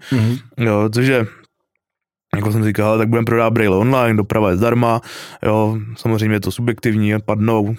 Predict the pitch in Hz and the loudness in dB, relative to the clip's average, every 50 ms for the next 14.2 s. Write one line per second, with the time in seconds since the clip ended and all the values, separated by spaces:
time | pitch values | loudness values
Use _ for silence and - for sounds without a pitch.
0 | - - 107 117 117 117 110 107 101 - 120 113 110 - - 117 107 101 - - | -4 -4 -2 0 0 0 0 0 0 0 -2 -2 -2 -2 -2 -2 -2 -2 -2 -2
1 | 113 110 110 110 107 104 101 104 101 104 110 107 104 101 104 104 104 104 98 95 | -2 0 0 2 2 2 2 2 0 0 0 0 0 0 0 0 0 0 0 0
2 | 90 113 110 110 113 107 - 107 101 101 101 101 - 113 107 107 104 - - - | 0 -2 -2 -2 -2 -2 0 0 0 0 0 0 0 0 0 0 -2 -4 -10 -16
3 | - - - - - 110 110 110 - - 120 110 107 92 - 120 110 107 107 101 | -16 -18 -12 -6 -4 -2 -2 -2 -2 -2 -2 -2 -2 -2 -2 -2 0 0 0 0
4 | 117 110 107 107 107 107 101 104 104 107 101 101 101 - 123 110 - - 110 - | 0 0 2 2 0 0 0 0 0 0 0 -2 -2 -2 -4 -4 -2 -2 -4 -4
5 | - 110 110 110 107 104 - 113 110 113 107 104 101 101 - - 120 110 - 117 | -2 -2 -2 -2 -2 -2 -2 -4 -2 -2 -2 0 0 -2 0 -2 -2 -2 -2 -2
6 | 110 113 101 - 104 - 110 107 101 104 - - 98 98 95 - - - 95 92 | -2 -2 -2 -4 -4 -4 -4 -4 -4 -4 -4 -2 -2 -2 -2 -4 -6 -6 -8 -8
7 | - - - - - - - - - _ - 110 110 110 127 131 139 135 131 - | -8 -12 -20 -20 -20 -20 -20 -20 -10 _ -2 -2 0 0 0 2 2 0 2 2
8 | 151 143 143 139 135 - - 143 143 147 143 143 135 135 139 143 151 139 110 - | 2 2 2 2 2 2 2 2 2 2 2 2 2 2 2 2 2 0 0 0
9 | 123 120 113 143 135 127 123 120 120 - - 131 127 120 117 110 - - - - | 0 0 0 0 0 0 0 0 -2 -2 0 0 2 2 2 0 -2 -6 -12 -12
10 | - - - - - _ - 131 127 123 131 135 127 117 - - 151 143 135 131 | -14 -14 -14 -16 -16 _ -2 0 2 2 2 2 0 0 2 2 2 2 2 2
11 | 143 127 127 127 120 - 135 127 123 123 123 123 120 117 113 113 - - 135 - | 2 2 2 0 0 0 0 2 2 2 2 2 2 2 0 0 0 -2 -4 -4
12 | - - 127 120 120 123 120 127 120 110 98 95 92 104 117 131 131 - - 160 | -2 -4 -2 -2 0 0 0 0 0 2 2 2 0 0 0 0 -2 -2 0 0
13 | 147 151 143 127 117 - 143 131 123 - 113 101 98 - - 135 131 135 - - | 2 2 2 0 0 0 -2 -2 0 0 0 0 0 0 0 0 0 0 0 0
14 | 143 139 143 151 | 0 2 0 0